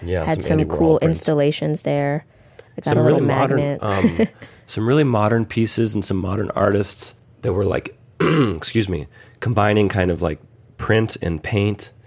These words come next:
Speaker 2: Mm-hmm.
Speaker 1: And there, there were some really cool ones we saw at the end. Jordan Castile was one artist who I discovered. She had a piece hanging in moma, and, you know, it said, "Born same year as I was born," and I thought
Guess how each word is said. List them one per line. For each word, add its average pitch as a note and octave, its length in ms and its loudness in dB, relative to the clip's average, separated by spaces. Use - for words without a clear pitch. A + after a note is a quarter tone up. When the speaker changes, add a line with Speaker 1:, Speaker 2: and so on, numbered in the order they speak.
Speaker 2:
Mm-hmm. E3 200 2
Speaker 1:
And D#3 120 4
there, G2+ 140 4
there - 180 -2
were G#2+ 60 -2
some G#2 220 -2
really B2 200 4
cool A2+ 220 2
ones G#2+ 180 2
we G2+ 80 0
saw F#2+ 180 0
at F2+ 80 -2
the - 160 -2
end. G2 380 -2
Jordan G#2 320 2
Castile G2+ 580 0
was D#2+ 240 -4
one F#2 480 0
artist F#2 440 2
who F#2+ 160 0
I F2 40 0
discovered. F2 680 -2
She - 200 -4
had F#2+ 160 0
a F2+ 40 -2
piece - 280 -2
hanging G2 260 2
in F2 140 0
moma, F#2 440 2
and, E2+ 380 -4
you D2 120 -4
know, F2+ 100 0
it D#2+ 80 -2
said, F2+ 340 -2
"Born G2 640 0
same G#2+ 320 0
year G#2 180 4
as F2+ 180 0
I G2 320 0
was G2+ 180 -2
born," G2 340 0
and F2+ 100 -4
I F2 80 -6
thought F2+ 380 -4